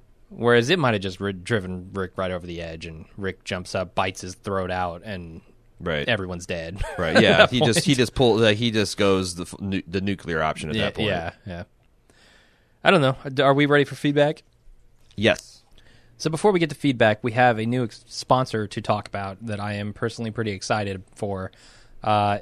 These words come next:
Speaker 1: it's a company called HelloFresh, and if you're not familiar with HelloFresh, uh, they're a company that wants to change the way that people eat forever, basically by delivering, uh, easy-to-cook,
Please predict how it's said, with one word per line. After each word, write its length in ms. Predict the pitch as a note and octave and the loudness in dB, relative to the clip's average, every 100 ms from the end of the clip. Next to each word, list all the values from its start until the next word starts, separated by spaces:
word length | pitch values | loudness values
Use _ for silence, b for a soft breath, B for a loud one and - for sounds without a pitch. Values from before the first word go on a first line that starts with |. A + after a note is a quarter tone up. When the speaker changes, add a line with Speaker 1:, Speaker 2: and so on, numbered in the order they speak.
| - | -6
Speaker 1:
it's 220 | A2+ G#2+ | -8 -2
a 20 | |
company 260 | - D#3+ E3 | 2 2 4
called 220 | D3+ B2+ | 4 2
HelloFresh, 840 | - C3 A2+ - A2 F2 - - - - | 4 2 4 0 -4 -6 -8 -12 -12 -10
and 100 | G#2 | -8
if 100 | A2 | -4
you're 60 | |
not 240 | A#2+ B2 - | -2 -4 -4
familiar 320 | B2 A#2+ A2 | -2 0 0
with 140 | G#2 | 0
HelloFresh, 800 | - A2 G#2 - G#2+ G2+ - - b b b b | 0 0 0 0 0 2 -2 -8 b b b b
uh, 340 | - G2 G2 F#2+ | -6 -2 -2 -4
they're 260 | G2 C3 G#3+ | 0 4 4
a 40 | |
company 300 | G#3 G3 G3 | 4 4 4
that 100 | F3+ | 2
wants 200 | D#3+ D#3 | 2 2
to 60 | G#2+ | -2
change 340 | - E3 D#3+ | -2 0 0
the 80 | C#3+ | 2
way 140 | C#3+ | 2
that 80 | B2 | 0
people 240 | - B2+ A2 | -4 -6 -4
eat 140 | A2+ | -6
forever, 500 | - G#2+ G2 F2+ E2+ - _ | -4 -6 -6 -8 -14 -18 _
basically 380 | - A#2 - A#2 | -4 -4 -2 0
by 340 | G#2+ G#2 G2+ b b b - | 2 2 0 b b b -6
delivering, 840 | A#2+ B2 C3+ C3 C3 B2+ B2+ A#2+ A#2 b b - | 0 4 6 6 4 4 4 2 -2 b b -2
uh, 220 | G#2+ G#2 - | 2 2 0
easy-to-cook, 1000 | C#3+ D#3 D3+ D3 C#3+ - C3+ B2 - | -2 -2 0 0 -2 -2 2 2 0